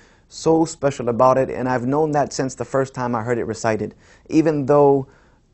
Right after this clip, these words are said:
I didn't know what the Quran meant at that time, I, I had no understanding of the Arabic language,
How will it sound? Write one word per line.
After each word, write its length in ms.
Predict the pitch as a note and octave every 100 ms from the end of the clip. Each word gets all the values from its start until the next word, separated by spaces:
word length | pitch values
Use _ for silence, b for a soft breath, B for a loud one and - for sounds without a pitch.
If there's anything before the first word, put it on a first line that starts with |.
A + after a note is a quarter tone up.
| _ -
I 180 | B2+
didn't 480 | A#2 A#2 D#3 D3+ C3+
know 260 | C3 B2+ C#3+
what 400 | C#3 - A2 A2
the 80 | B2+
Quran 440 | - G2+ B2+ A#2+
meant 240 | A#2 C3+ -
at 100 | G2+
that 180 | A#2
time, 360 | - A2 A2+ -
I, 240 | - A2 -
I 140 | A2+
had 200 | A2 A#2+
no 560 | A2 A#2+ D3+ D#3+ E3 D#3+
understanding 540 | C#3 C3 - C3 B2
of 80 | A#2
the 80 | A#2
Arabic 280 | B2+ A#2+ A#2
language, 540 | B2 B2 A2+ A2+ A2+